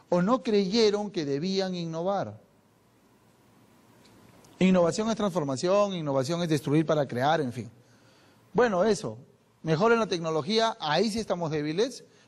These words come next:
Perú tiene mecanismos de tecno-, de innovación tecnológica muy, muy, muy precarios. Hay esfuerzos, el fincit es uno, consistec es otro. Hay esfuerzos para hacer mejoramiento de la tecnología, pero recuerden que la tecnología no mejora y mejora el producto.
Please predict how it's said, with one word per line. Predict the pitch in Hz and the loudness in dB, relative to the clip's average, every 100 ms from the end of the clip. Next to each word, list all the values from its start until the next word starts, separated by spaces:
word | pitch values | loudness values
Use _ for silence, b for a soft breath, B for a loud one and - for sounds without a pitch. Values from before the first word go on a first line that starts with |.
| b | b
Perú | - 151 175 | 0 2 2
tiene | 175 175 175 165 | 2 2 -2 -2
mecanismos | 151 139 151 175 180 | -4 -2 -2 0 0
de | 156 | 0
tecno-, | 139 131 131 | 0 0 -2
de | - 127 120 | 0 0 2
innovación | 131 135 123 120 160 | 2 2 0 0 -2
tecnológica | 151 135 143 - 139 | -2 0 0 -2 -2
muy, | 139 226 254 | 2 4 4
muy, | 185 190 | 4 2
muy | 180 190 | 0 0
precarios. | 185 131 139 139 185 233 - B B B | 0 2 0 0 -4 -8 -18 B B B
Hay | - 226 254 | 0 2 0
esfuerzos, | 170 160 147 131 226 208 | -6 -6 -8 -8 -12 -10
el | 131 | -10
fincit | 117 160 - 151 | -6 -6 -6 -6
es | 151 135 | -6 -6
uno, | 175 208 180 | -6 -4 -4
consistec | 131 123 117 139 131 | -6 -6 -4 -4 -6
es | - 123 | -12 -4
otro. | 156 190 196 170 - B B B | 0 2 2 -2 -4 B B B
Hay | 156 196 | 0 2
esfuerzos | 202 202 202 190 156 | 0 2 0 0 -4
para | 139 | -4
hacer | 123 156 | -4 -6
mejoramiento | 165 151 131 139 151 | -4 -4 -2 -4 -2
de | |
la | 156 | -2
tecnología, | 131 127 127 123 156 156 160 B B B | -2 -4 -2 -2 0 0 -2 B B B
pero | 175 | 2
recuerden | 170 175 214 220 | 4 4 2 0
que | 196 | 0
la | 170 | -2
tecnología | 139 160 147 143 202 202 | -2 -4 -2 -2 0 0
no | 196 | 0
mejora | 190 185 202 196 | -2 0 0 0
y | |
mejora | 190 147 180 185 | -2 -2 0 0
el | |
producto. | 185 180 247 208 - 110 | 2 2 2 -2 -4 -8